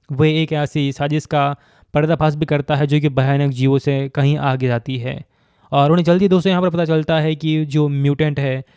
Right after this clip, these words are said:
वो गांव में अशांत अतीत से जुड़े होते हैं और एक शक्तिशाली निगम इस भयानक घटनाओं के पीछे है। और समय के खिलाफ दौड़ में गौतम न केवल अपने परिवार को म्यूटेंट के चुंगल से बचाने का तरीका खोजता है, बल्कि कटियाल के दिल में छिपी जो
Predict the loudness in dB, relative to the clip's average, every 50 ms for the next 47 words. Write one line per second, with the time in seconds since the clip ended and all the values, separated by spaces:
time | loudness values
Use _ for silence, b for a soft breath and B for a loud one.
0 | b b b -8 -2 0 2 2 2 2 0 -2 -2 -4 -4 -2 -2 0 -2 -2
1 | -2 -4 -4 -4 -4 -4 -4 -2 0 0 2 2 0 0 -2 -2 -4 -6 -6 -8
2 | -10 -10 -12 -14 b b b b b b b b 0 2 2 4 2 2 0 -2
3 | -2 -4 -4 -4 -4 -4 -2 -2 -2 0 0 -2 -2 -2 -2 0 0 0 2 2
4 | 2 2 2 0 -2 -2 -2 0 0 2 2 2 2 0 0 -2 -4 -6 -6 -4
5 | -4 -4 -2 -2 -2 -2 -2 -2 -4 -4 -4 -4 -4 -4 -4 -4 -4 -6 -8 -10
6 | -12 -16 b b b b b b b b b 2 2 2 2 2 2 2 2 0
7 | 0 0 0 0 0 0 2 4 4 4 4 2 0 0 0 0 0 0 0 0
8 | 0 -2 -2 -2 -2 -2 0 -2 -2 -4 -4 -4 -4 -4 -2 0 0 0 0 0
9 | -2 -2 0 0 0 0 -2 b b b b b b b b -4 0 2 2 4
10 | 4 2 2 2 0 -2 -4 -2 -2 -2 -2 -2 -2 0 0 0 0 0 -2 -2
11 | 0 0 0 0 0 -2 -2 -4 -4 -2 -2 -2 0 0 0 2 0 0 0 0
12 | -2 0 0 -2 -4 -6 -8 b b b b b b -4 0 2 2 2 2 2
13 | 0 0 0 0 2 2 2 0 0 -2 -2 0 0 0 0 0 0 -2 -2 -4
14 | -4 -2 -2 -2 2 4 4 4 4 2